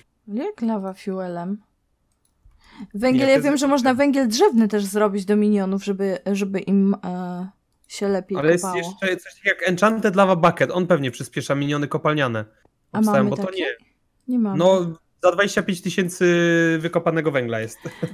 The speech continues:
Speaker 1: Aha,
Speaker 2: <laughs> Także to
Speaker 1: możemy
Speaker 2: trochę jeszcze
Speaker 1: zrobić
Speaker 2: przed
Speaker 1: en-,
Speaker 2: nami.
Speaker 1: enchanted węgiel i ja bym była za tym bardzo mocno.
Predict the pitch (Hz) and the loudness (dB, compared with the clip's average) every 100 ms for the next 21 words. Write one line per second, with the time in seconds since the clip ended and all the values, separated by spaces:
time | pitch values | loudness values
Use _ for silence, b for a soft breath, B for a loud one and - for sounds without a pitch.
0 | - 254 233 190 - 151 165 180 240 453 | -6 -2 0 0 0 -2 0 0 2 2
1 | 330 247 302 302 311 - 320 233 226 254 | 4 2 4 2 0 0 0 0 -2 -2
2 | 269 294 294 294 240 254 254 220 185 185 | -2 -2 -4 -4 -4 -2 0 2 0 -2
3 | 220 247 233 254 247 240 233 233 233 247 | -2 -2 0 -2 -2 -2 -2 -4 -2 0
4 | 226 233 214 220 208 - 190 196 | 2 0 0 2 0 -2 -4 -4